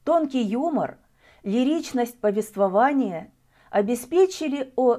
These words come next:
Генри широкую известность и любовь еще при жизни. Меблированная комната, русские соболя, трест, который лопнул,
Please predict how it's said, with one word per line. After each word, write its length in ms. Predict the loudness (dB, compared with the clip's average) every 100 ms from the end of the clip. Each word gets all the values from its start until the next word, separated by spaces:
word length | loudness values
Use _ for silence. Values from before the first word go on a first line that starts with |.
| -2
Генри 640 | -4 -2 0 -2 -4 -10
широкую 680 | -4 -2 2 0 -2 -6 -6 -6
известность 680 | -4 -4 -4 -6 -8 -8 -6
и 100 | -6
любовь 440 | -6 -4 -4 -4 -12 _ -18
еще 320 | -18 -10 -10
при 180 | -8 -10
жизни. 520 | -8 -10 -10 -14 -16 _ _ _ _ _ _ _ _ _ _ _ -20 -20 _ -4
Меблированная 760 | -2 2 4 6 6 6 6
комната, 720 | 6 4 4 0 -4 -8 -10 -10 -2
русские 400 | -2 -2 -4 -4
соболя, 720 | -2 0 0 0 -4 -6 -10 _ _ _ _ -2
трест, 440 | 4 4 2 -8
который 420 | -4 0 2 4
лопнул, 600 | 4 4 2 0 -8 -8